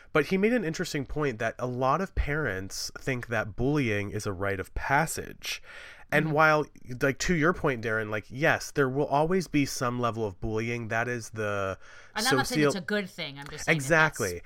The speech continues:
Speaker 2: that's
Speaker 1: But you
Speaker 2: what
Speaker 1: made a
Speaker 2: it, it is proven. Yeah.
Speaker 1: Yes. And you've made a great point, though, in what you were just saying is, like, it's probably not going to get eradicated, but we should encourage kids and people and even the adults involved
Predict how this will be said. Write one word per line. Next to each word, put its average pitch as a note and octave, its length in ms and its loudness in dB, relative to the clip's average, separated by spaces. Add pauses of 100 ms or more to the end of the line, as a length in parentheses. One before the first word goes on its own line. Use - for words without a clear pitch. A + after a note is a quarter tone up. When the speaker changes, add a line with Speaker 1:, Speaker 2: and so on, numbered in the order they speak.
(100)
Speaker 2:
that's F#3+ 100 -12
Speaker 1:
But G3 80 6
you F#3 60 6
Speaker 2:
what G3 160 4
Speaker 1:
made G#3+ 100 6
a G3+ 60 4
Speaker 2:
it, D#3+ 80 -8 (200)
it E3 140 -10
is D3 140 -14
proven. C3+ 500 -10
Yeah. - 240 -12
Speaker 1:
Yes. E3 480 2
And D#3 180 0
you've G3 140 0
made F3+ 140 2
a D3 80 0
great C3 180 2
point, A3+ 280 0
though, A#2+ 180 2
in A#2 100 -2
what A#2+ 100 -4
you A2+ 60 -6
were A2+ 80 -4
just A#2 160 -8
saying F#3+ 200 -2
is, D3 140 -4
like, C3 220 0 (320)
it's E3 140 2
probably F#3+ 500 4
not D3+ 260 4
going C#3 260 0
to C3 100 -6
get A#2 120 0
eradicated, D3 920 0
but B2 180 4
we C#3+ 140 2
should C#3 200 -2
encourage C3+ 760 -2
kids A2 440 -2
and G#2 160 -6
people A2+ 480 -2
and G2+ 120 -6
even C#3+ 320 -4
the A2+ 120 -4
adults A2 480 0
involved F2+ 520 -4